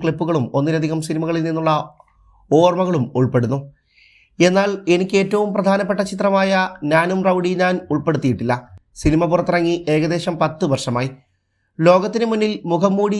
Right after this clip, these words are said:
ധരിച്ച് ഒരാൾ നീചമായി തുടരുകയാണ്. അടുത്ത ഓഡിയോ ലോഞ്ചിൽ വ്യാജക്കഥകൾ മെനഞ്ഞ് പഞ്ച്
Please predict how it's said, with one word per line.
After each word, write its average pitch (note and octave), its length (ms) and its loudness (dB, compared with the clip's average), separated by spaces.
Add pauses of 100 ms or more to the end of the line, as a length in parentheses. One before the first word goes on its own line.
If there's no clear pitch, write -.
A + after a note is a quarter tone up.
(120)
ധരിച്ച് G3 300 0 (180)
ഒരാൾ F3 200 2 (100)
നീചമായി F3+ 460 0
തുടരുകയാണ്. B2 480 -2 (420)
അടുത്ത C#3 200 2 (200)
ഓഡിയോ D#3 280 2
ലോഞ്ചിൽ E3 300 -2 (340)
വ്യാജക്കഥകൾ D#3+ 640 0 (100)
മെനഞ്ഞ് E3+ 280 -2 (260)
പഞ്ച് D#3 240 2